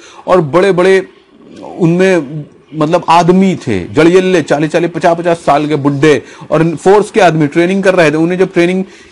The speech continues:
के लिए कहा गया कि इनको swimming must हो गई है, अब मैंने देखा कि वो डर रहे हैं,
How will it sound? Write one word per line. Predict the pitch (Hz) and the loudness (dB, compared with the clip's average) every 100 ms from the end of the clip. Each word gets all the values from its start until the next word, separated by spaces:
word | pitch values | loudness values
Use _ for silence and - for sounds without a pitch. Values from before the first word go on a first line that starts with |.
| - | -2
के | 185 | 2
लिए | 190 190 180 | 4 4 2
कहा | 175 160 | 0 0
गया | 165 180 | 0 0
कि | 175 | 0
इनको | 175 156 160 | 0 0 0
swimming | 185 202 208 220 190 | -2 0 2 2 2
must | 175 147 | 2 0
हो | 117 | 0
गई | 107 | 0
है, | 110 - | -2 -2
अब | 202 | -2
मैंने | 214 214 | -2 0
देखा | 196 202 | 0 0
कि | 208 | 0
वो | 208 | 0
डर | 185 170 | 2 2
रहे | 160 120 | 0 -4
हैं, | 92 | -8